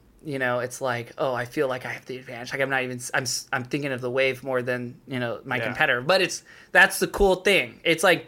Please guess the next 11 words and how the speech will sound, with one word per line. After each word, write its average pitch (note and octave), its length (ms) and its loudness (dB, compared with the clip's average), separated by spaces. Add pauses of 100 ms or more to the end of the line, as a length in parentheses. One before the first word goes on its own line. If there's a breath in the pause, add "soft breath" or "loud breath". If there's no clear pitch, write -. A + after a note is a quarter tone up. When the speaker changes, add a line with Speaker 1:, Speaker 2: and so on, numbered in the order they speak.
(160)
Speaker 1:
competing G#3+ 540 0
not F#3 220 2
to E3+ 100 -4
beat F3 260 2
other E3 180 4
people, D#3 340 -4
but D#3 180 0
to, D#3 100 0
like, C3+ 300 2
push D#3 220 -2
yourself. A#2+ 540 -6